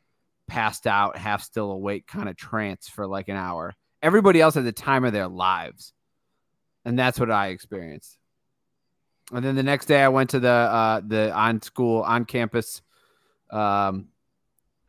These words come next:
doctor or, or nurse or whatever, and found out I was diabetic.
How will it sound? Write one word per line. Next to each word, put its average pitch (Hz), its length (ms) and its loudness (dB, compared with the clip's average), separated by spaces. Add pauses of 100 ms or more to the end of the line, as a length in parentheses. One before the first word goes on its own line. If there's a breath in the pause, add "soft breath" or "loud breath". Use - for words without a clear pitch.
(400)
doctor 127 340 4
or, 117 400 2
or 107 60 -2
nurse 120 300 0
or 147 80 2
whatever, 143 480 0 (100)
and 110 520 -2 (500)
found 107 260 2
out 104 140 2
I 104 100 2
was 101 120 -4
diabetic. 92 680 -10